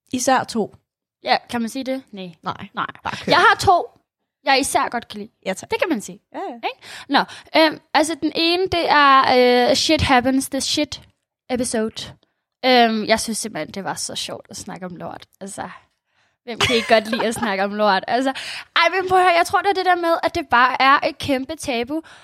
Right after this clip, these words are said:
Speaker 2: Og, og sådan, her, der var det bare, altså, svisken på disken, og, altså, prøv at høre.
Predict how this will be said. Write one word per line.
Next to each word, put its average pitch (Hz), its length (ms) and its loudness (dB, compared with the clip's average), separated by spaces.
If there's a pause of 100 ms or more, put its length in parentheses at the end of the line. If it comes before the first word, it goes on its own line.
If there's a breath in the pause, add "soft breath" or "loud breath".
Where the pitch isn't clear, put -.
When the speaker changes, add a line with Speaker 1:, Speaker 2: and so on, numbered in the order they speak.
(260 loud breath)
Speaker 2:
Og, 269 200 2 (880 soft breath)
og 294 120 2
sådan, - 300 -2 (840)
her, - 200 -6 (120)
der 370 120 0
var 330 120 2
det 269 120 2
bare, 269 400 4 (1300)
altså, 302 360 0
svisken 349 480 -4
på 339 120 -4
disken, 320 440 -4
og, 262 580 4 (440 loud breath)
altså, 302 260 2
prøv 320 120 4
at 302 120 8
høre. 285 240 6